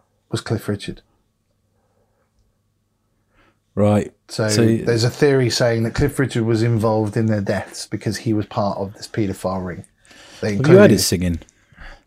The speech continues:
Speaker 1: <laughs> they included, don't, don't joke about stuff like this, Steve. They included, um,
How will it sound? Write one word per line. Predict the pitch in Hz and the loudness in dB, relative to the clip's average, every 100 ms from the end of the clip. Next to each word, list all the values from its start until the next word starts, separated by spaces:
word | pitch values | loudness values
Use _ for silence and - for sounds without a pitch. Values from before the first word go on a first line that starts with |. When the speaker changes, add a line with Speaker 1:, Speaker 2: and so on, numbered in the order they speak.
| _ _ _ | _ _ _
Speaker 1:
<laughs> | - 90 90 107 | -6 -4 -2 0
they | 107 | 0
included, | 110 110 - 123 120 107 - 120 - | -2 -2 2 4 2 0 -6 -8 -8
don't, | - 113 113 - _ _ | -4 -4 -4 -8 _ _
don't | - 143 135 | -6 -4 0
joke | 165 175 | 0 0
about | 127 117 | -2 -2
stuff | 113 107 | -6 -6
like | 98 | -4
this, | 107 | -4
Steve. | - 127 156 143 _ _ - - - - | -2 -2 -2 -4 _ _ -20 -20 -14 -4
They | 117 | -2
included, | 120 147 139 123 104 - _ _ _ _ - | 2 2 4 4 0 -6 _ _ _ _ -2
um, | 120 110 107 104 95 | 0 2 0 -2 -6